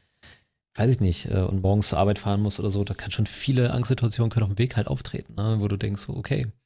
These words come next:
das ist für andere normal, aber für mich ist das halt einfach Pressure, ne? So, es gibt Tage, da gelingt es einem besser und es gibt Tage, da wird man am liebsten zu Hause bleiben und sagen, „Ich kann nicht“ oder so, ne?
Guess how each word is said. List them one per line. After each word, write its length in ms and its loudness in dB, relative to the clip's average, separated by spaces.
das 140 -4
ist 100 0
für 80 -2
andere 240 2
normal, 460 4
aber 180 -2
für 200 -6
mich 200 -2
ist 160 -4
das 140 -4
halt 180 -2
einfach 320 -6
Pressure, 320 2
ne? 180 0
So, 220 -2
es 80 -16
gibt 140 -2
Tage, 160 4
da 100 2
gelingt 180 2
es 120 -4
einem 160 0
besser 260 2
und 60 2
es 80 -4
gibt 140 -2
Tage, 200 2
da 160 2
wird 120 0
man 100 2
am 80 2
liebsten 260 0
zu 140 0
Hause 180 2
bleiben 280 0
und 100 -2
sagen, 220 0
„Ich 100 -6
kann 160 2
nicht“ 180 0
oder 140 0
so, 120 -2
ne? 240 0